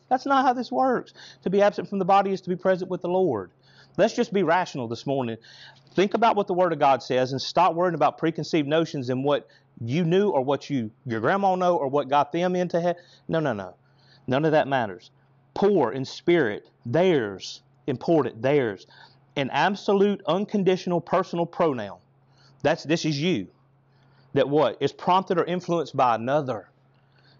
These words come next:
You can, you could never be saved on your own volition. The very idea that you, in your depravity, in your sin, as a God hater, could ever fathom that God is good is an impossibility.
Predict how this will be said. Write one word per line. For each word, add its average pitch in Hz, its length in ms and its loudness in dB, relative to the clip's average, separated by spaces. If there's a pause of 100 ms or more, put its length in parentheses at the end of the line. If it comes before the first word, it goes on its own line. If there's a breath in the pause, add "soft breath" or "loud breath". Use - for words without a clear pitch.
You 165 240 0
can, 208 280 0
you 208 120 0
could 127 200 -2
never 175 280 0
be 180 140 -2
saved 147 280 0
on 131 140 -4
your 127 140 -2
own 123 140 -2
volition. 117 460 -4 (440 soft breath)
The 131 80 -2
very 202 280 2
idea 190 360 2
that 143 160 0
you, 151 360 0
in 170 160 -2
your 202 120 0
depravity, 160 600 0
in 170 280 -2
your 220 120 2
sin, 139 540 -2
as 170 180 0
a 190 60 0
God 156 320 2
hater, 135 280 -2
could - 260 -2
ever 120 400 0 (280 loud breath)
fathom 147 600 0
that 127 200 -4
God 151 300 4
is 113 140 -6
good 180 400 0 (280 loud breath)
is 135 140 0
an 131 80 0
impossibility. 117 800 -2